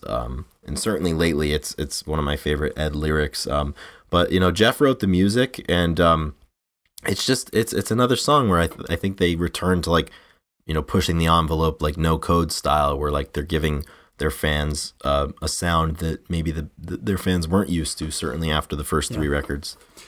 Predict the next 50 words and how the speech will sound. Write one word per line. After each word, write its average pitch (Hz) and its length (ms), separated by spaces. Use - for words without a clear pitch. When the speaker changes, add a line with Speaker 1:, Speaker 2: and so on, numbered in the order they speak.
Speaker 2:
So - 180
what 151 180
makes 160 540
this 131 200
song 117 520
kind 113 280
of, 104 200
I 113 120
don't 107 100
know, 107 260
what 127 160
it, 160 120
what, 143 420
what 127 220
about 117 320
it 113 80
has 113 240
kind 120 160
of 131 100
increased 156 640
over 123 720
your 113 420
amounts 113 380
of 110 100
listens, 110 540
I 107 120
Speaker 1:
Well, 214 200
Speaker 2:
guess? 180 80
Speaker 1:
I 185 40
think 262 240
for 226 200
a 165 80
while, 120 500
because 131 400
it - 80
sounded 107 500
different, 92 440
I 90 100
didn't 98 280
give 95 200
it 101 100
as 87 160
much 85 220
of 85 80
an 87 140
open 87 340
chance 85 380
as 85 100
I 80 100
would, 80 400